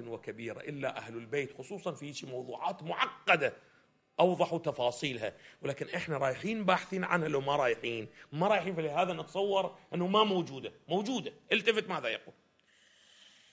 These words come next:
ثم قال، الرواية السابقة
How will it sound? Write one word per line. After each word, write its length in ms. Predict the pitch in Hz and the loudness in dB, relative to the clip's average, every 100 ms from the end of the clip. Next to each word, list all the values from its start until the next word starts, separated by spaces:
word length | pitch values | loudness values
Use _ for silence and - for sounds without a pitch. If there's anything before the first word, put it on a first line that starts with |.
| _ _ _ _ _ _ _ _ _ - | _ _ _ _ _ _ _ _ _ -4
ثم 360 | - 294 285 | 6 8 8
قال، 340 | 240 156 117 92 - - - _ _ _ _ _ _ _ _ _ _ _ _ _ | 6 6 4 2 -14 -20 -20 _ _ _ _ _ _ _ _ _ _ _ _ _
الرواية 400 | 139 143 147 175 | -2 4 8 8
السابقة 680 | 160 - 147 143 - - - | 8 6 8 8 4 -12 -18